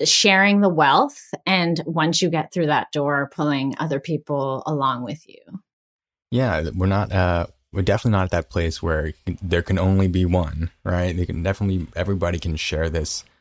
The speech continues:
Speaker 2: big sea of Hollywood that we're in, that we can, uh, uplift each other. And sometimes a project doesn't work for us or isn't the right place. Yeah, and, and bringing other, keeping your contacts, keeping them,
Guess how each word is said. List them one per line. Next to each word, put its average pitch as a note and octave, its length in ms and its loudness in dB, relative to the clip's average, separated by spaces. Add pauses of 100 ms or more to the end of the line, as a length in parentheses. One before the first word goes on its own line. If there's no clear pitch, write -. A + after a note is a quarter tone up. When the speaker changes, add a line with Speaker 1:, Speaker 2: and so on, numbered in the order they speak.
(260)
Speaker 2:
big G#2 420 0 (260)
sea F#2+ 520 0 (160)
of E2+ 320 0
Hollywood D#2+ 480 -2
that D#2 160 -8
we're D#2 140 -6
in, D#2 280 -4 (460)
that D#2 160 -6
we D#2+ 100 -4
can, D#2 220 -4
uh, D2+ 380 -8 (680)
uplift F#2 460 -2
each E2+ 160 -4
other. G2 300 4 (280)
And D#2+ 320 -2 (260)
sometimes D#2+ 400 -2
a E2 40 -4
project D#2+ 360 -6
doesn't F#2+ 240 2
work D#2+ 140 -4
for - 220 -8
us - 260 -10 (160)
or D#2+ 200 -4
isn't E2+ 180 -2
the D#2 80 -4
right E2 180 -4
place. - 480 -6 (800)
Yeah, F#2+ 360 0
and, D#2+ 240 -2
and D#2+ 220 -4
bringing E2+ 340 -2
other, D#2 380 -4 (800)
keeping G2 220 0
your G2 100 2
contacts, F#2+ 640 0
keeping E2+ 300 -4
them, E2 260 -4